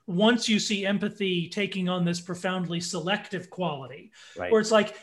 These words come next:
Speaker 1: "Yeah, we know they're smashing windows, but let's understand where they're coming from." Hey, fair enough.
Speaker 2: Yep.
Speaker 1: But it's like, "That guy's wearing a maga hat. Let's understand where he's coming from."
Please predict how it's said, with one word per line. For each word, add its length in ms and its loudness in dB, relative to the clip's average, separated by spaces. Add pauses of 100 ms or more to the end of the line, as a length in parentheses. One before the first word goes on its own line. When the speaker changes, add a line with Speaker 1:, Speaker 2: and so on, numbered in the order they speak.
Speaker 1:
"Yeah, 260 8
we 140 10
know 160 8
they're 120 8
smashing 540 2
windows, 440 0
but 120 -2
let's 220 2
understand 480 2
where 100 2
they're 100 2
coming 320 2
from." 320 -6 (480)
Hey, 440 2
fair 320 8
enough. 520 4
Speaker 2:
Yep. 160 8
Speaker 1:
But 120 6
it's 120 -4
like, 220 4 (140)
"That 180 -2
guy's 220 6
wearing 260 4
a 60 0
maga 340 2
hat. 300 0
Let's 160 -2
understand 400 -2
where 100 2
he's 200 0
coming 280 -2
from." 140 -2